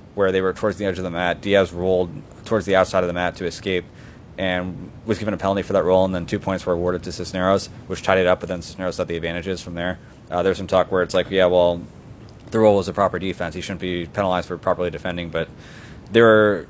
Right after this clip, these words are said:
other ways to defend it other than the roll. Uh, he also sort of oriented himself towards the edge of the mat when he did the roll, so I didn't have any issue with the call there. Uh, so I think Cisneros deserved the win that he got here at light feather. At featherweight, which is a hundred fifty-four pounds, um,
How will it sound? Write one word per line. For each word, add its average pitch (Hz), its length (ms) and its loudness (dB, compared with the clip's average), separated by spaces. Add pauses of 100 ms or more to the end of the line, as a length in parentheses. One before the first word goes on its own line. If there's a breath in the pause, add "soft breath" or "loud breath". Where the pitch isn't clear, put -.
other 104 200 2
ways 95 180 0
to 101 60 -6
defend 95 240 -6
it 90 80 -4
other 90 100 2
than 87 80 -6
the 85 80 -6
roll. 87 340 0 (320 loud breath)
Uh, 80 200 -4
he 92 120 0
also 95 180 2
sort 98 180 -2
of 87 280 0
oriented 92 240 2
himself 87 280 -4
towards 90 180 -4
the 92 80 -2
edge 85 60 -2
of - 40 -12
the 87 60 -10
mat 82 140 -4
when 82 80 -6
he 80 60 -6
did 85 120 -6
the 85 80 -4
roll, 82 120 -2
so 92 120 -6
I 87 40 0
didn't 80 180 -6
have 82 100 -6
any 82 160 -6
issue 85 160 -6
with 85 100 -10
the 80 60 -6
call 85 240 2
there. 82 260 -2 (380 loud breath)
Uh, 80 280 -6
so 82 260 -2
I 82 80 -2
think 87 160 -4
Cisneros 82 520 -6 (220)
deserved 90 320 -2
the - 60 -10
win 87 120 -6
that 82 100 -8
he 82 60 -6
got 87 240 2
here 85 260 -4 (320)
at 85 200 0
light 87 140 -4
feather. 92 320 -2 (440 loud breath)
At - 160 -6
featherweight, 110 400 4
which - 160 -8
is 90 140 -4
a 87 40 -4
hundred 90 120 -4
fifty-four 90 400 -4
pounds, 104 440 -2 (800 loud breath)
um, 82 640 -4